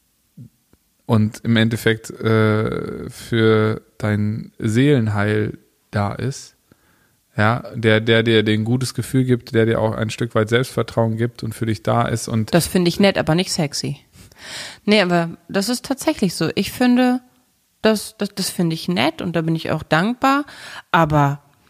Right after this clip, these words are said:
Speaker 2: der Mann meiner schlaflosen Nächte wäre das nicht. Jemand, der nett ist und
Speaker 1: Ja, aber es geht ja nicht darum, gerade, gerade hast du schon wieder das,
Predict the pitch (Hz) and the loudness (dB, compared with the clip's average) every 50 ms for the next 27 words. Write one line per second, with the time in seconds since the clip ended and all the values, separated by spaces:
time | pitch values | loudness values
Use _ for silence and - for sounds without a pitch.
0 | _ _ _ _ _ _ _ _ _ _ - - 143 135 131 131 131 135 135 135 | _ _ _ _ _ _ _ _ _ _ -4 -2 0 2 2 2 2 4 2 2
1 | 135 131 127 - - 135 135 131 - - 143 139 135 135 135 131 131 135 143 - | 2 0 0 -2 -2 -2 -2 -2 -2 -2 -2 0 0 2 0 0 0 0 -4 -6
2 | _ - - 139 127 131 - - 175 180 185 190 190 190 185 - - 147 135 131 | _ -8 -4 -4 -4 -4 -4 -2 -2 2 2 2 2 2 0 -2 -2 -2 -2 -2
3 | - - _ _ _ _ _ _ _ - 170 139 131 135 135 - 139 131 131 131 | -4 -10 _ _ _ _ _ _ _ -4 -2 -2 0 -2 -2 -4 -4 -2 -2 0
4 | 131 127 120 - - - 139 135 - - - 143 131 127 - - - _ - 131 | -2 -2 -4 -6 -8 -8 -8 -8 -8 -8 -8 -6 -6 -8 -8 -14 -18 _ -2 0
5 | 127 117 113 - - 123 110 120 113 107 107 107 - - 107 107 110 107 104 101 | 2 2 2 0 0 -2 0 2 2 2 2 0 0 0 0 2 2 0 0 2
6 | 104 107 104 107 101 110 104 101 - - 101 101 107 110 107 107 - - 107 - | 2 2 0 -2 -2 -2 -2 -4 -4 -2 0 0 2 2 0 0 -2 -6 -8 -6
7 | - 110 110 113 120 123 113 110 110 107 113 110 - - | -4 -2 0 2 4 4 4 2 2 0 -2 -4 -4 -10